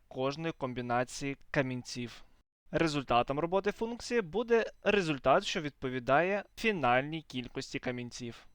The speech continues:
Далі використаємо цикл for для того, щоб обійти усі можливі комбінації камінців, починаючи з першої до поточної.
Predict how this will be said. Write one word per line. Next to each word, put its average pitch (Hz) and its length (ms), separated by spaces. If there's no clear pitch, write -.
Далі 139 380
використаємо 180 680
цикл 185 320
for 143 420
для 151 160
того, 202 240
щоб 180 200
обійти 151 520
усі 160 440
можливі 147 440
комбінації 131 680
камінців, 135 640
починаючи 156 600
з - 80
першої 156 560
до 165 300
поточної. 117 800